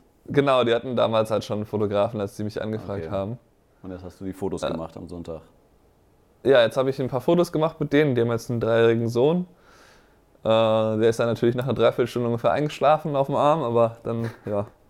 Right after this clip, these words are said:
Speaker 1: hatten wir eigentlich schon genug im Kasten.
Speaker 2: Ja, schön,
Speaker 1: Ähm,
Speaker 2: schön.
Speaker 1: ja.
Speaker 2: Ja, wir haben es jetzt ja, äh,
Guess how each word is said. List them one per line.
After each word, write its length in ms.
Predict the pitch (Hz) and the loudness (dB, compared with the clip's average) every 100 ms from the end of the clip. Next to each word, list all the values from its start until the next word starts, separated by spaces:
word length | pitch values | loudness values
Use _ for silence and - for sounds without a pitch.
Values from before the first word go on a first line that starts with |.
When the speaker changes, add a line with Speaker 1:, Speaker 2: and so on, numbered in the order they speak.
| - | -6
Speaker 1:
hatten 140 | - | -2
wir 80 | 120 | 0
eigentlich 180 | 113 113 | 0 -2
schon 140 | 120 | -2
genug 240 | 117 117 113 | 0 0 -2
im 80 | 107 | -4
Kasten. 440 | - 117 - 139 151 _ _ _ _ _ _ _ _ - | -4 -6 -6 -12 -14 _ _ _ _ _ _ _ _ -6
Speaker 2:
Ja, 160 | 131 | 0
schön, 300 | 110 117 117 | 4 4 4
Speaker 1:
Ähm, 320 | 110 107 104 117 - | 2 -2 -4 -8 -12
Speaker 2:
schön. 400 | - 151 85 - - _ - | -8 -6 -6 -8 -20 _ -12
Speaker 1:
ja. 240 | 107 156 139 _ _ _ _ _ _ | -8 -8 -10 _ _ _ _ _ _
Speaker 2:
Ja, 340 | - 180 131 92 | 2 4 4 2
wir 80 | 107 | -2
haben 80 | 120 | -2
es 80 | 131 | -4
jetzt 160 | 113 | -4
ja, 720 | 127 120 120 - 110 110 | -2 0 -2 -2 -2 -2
äh, 40 | 107 | -2